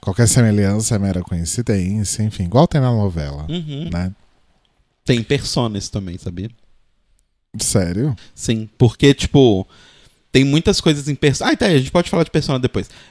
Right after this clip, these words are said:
Speaker 2: Mas tem muitas coisas em Persona que foram inspiradas meio que em acontecimentos do Japão. Então eles colocam do tipo, nenhuma pessoa aqui é real,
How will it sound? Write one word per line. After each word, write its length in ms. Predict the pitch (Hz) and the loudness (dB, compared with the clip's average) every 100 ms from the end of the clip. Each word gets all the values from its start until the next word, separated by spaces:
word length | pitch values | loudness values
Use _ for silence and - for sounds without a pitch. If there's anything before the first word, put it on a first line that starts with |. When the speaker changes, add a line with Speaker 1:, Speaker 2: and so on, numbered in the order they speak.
| - | -4
Speaker 2:
Mas 160 | 113 | -2
tem 120 | - 131 | 2 2
muitas 360 | 131 139 175 | 4 2 0
coisas 380 | - 139 123 120 | 2 2 2 0
em 80 | 120 | -6
Persona 540 | - 120 - 110 107 110 | -2 -2 -2 -2 -2 -4
que 120 | 117 | -8
foram 340 | - 120 117 | -2 0 0
inspiradas 1200 | 113 - - 123 110 101 101 113 127 127 - - - | -2 -6 -4 0 2 2 2 0 0 -2 -8 -10 -10
meio 380 | 95 110 107 104 | -8 -2 0 0
que 140 | - 120 | -2 -6
em 160 | 117 | -4
acontecimentos 720 | 113 - 110 117 - 110 107 - | -2 0 0 -2 0 0 -2 -4
do 140 | 113 | -2
Japão. 480 | 113 113 - 95 104 _ _ _ _ _ _ | -2 -4 -6 -8 -8 _ _ _ _ _ _
Então 100 | - | -2
eles 160 | 110 107 | 0 0
colocam 500 | - 123 104 92 98 | 2 4 4 0 -6
do 100 | 95 | -8
tipo, 200 | - 95 | -10 -14
nenhuma 320 | 92 95 120 | -10 -2 -2
pessoa 360 | - 127 - 113 | 0 -2 -2 -4
aqui 180 | - | -2
é 60 | 98 | -6
real, 800 | 98 107 107 101 101 95 90 | -4 -4 -2 -2 -6 -8 -12